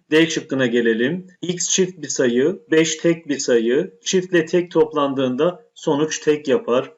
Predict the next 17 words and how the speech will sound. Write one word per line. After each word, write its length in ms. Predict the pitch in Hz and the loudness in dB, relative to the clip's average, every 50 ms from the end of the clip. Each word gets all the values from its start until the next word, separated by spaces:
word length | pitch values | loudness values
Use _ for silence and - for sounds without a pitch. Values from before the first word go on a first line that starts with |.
| _ - | _ -8
İşte 540 | 143 139 131 - - 143 135 135 131 - _ _ _ - | -6 -4 -4 -2 0 0 0 0 -2 -6 _ _ _ -4
doğru 260 | - 131 131 131 127 123 | 0 0 0 0 0 -2
cevap 420 | - 123 120 127 123 120 - - | -2 0 2 2 0 0 -2 0
D 240 | 139 127 127 120 123 | 2 2 2 2 0
seçeneğiymiş. 880 | - 120 113 - 123 113 107 113 117 117 110 104 101 - - - - _ _ _ _ - | -2 -4 -2 -2 -2 -2 0 0 -2 -2 -2 -4 -6 -8 -12 -14 -14 _ _ _ _ -2
O 80 | 160 | -2
zaman 220 | 156 196 196 196 190 | 0 0 0 0 0
arkadaşlar 720 | 185 175 175 208 208 202 196 - - - 165 156 147 160 | 0 -2 -2 -2 -2 -2 -2 -2 0 -2 -2 -2 -2 -2
biz 280 | 190 196 214 208 - _ _ _ _ _ | -2 -2 -2 -2 -4 _ _ _ _ _
tek 280 | - 190 202 202 - | -2 -2 -2 -2 -4
çift 200 | - 214 208 - | -4 -4 -4 -4
sayı 240 | - - 175 185 202 | -2 0 0 0 0
sorularını 720 | - - 190 175 160 156 143 139 135 131 135 156 202 214 214 - | -2 -2 -4 -2 0 0 0 0 0 0 -2 -2 -2 -4 -4 0
değer 420 | 139 147 156 175 185 185 180 175 185 | 2 4 4 4 4 2 0 -2 0
vererek 400 | 175 180 175 180 175 180 - - | 0 2 2 2 0 0 2 2
değil 300 | 185 202 220 214 - - | 2 2 2 -2 0 0
de 280 | 147 156 180 - - | 2 2 2 0 -6